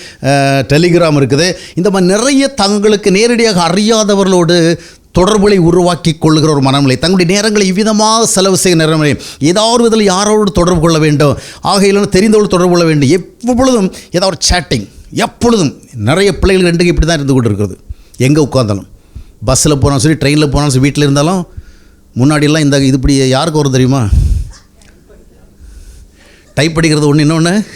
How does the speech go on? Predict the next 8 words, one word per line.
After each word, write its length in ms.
நரம்பு 380
தளர்ச்சி. 440
இப்போ 160
பார்த்தீங்கன்னா, 440
எங்கே 120
இருந்தாலும் 260
பிள்ளைகள் 280
என்ன 100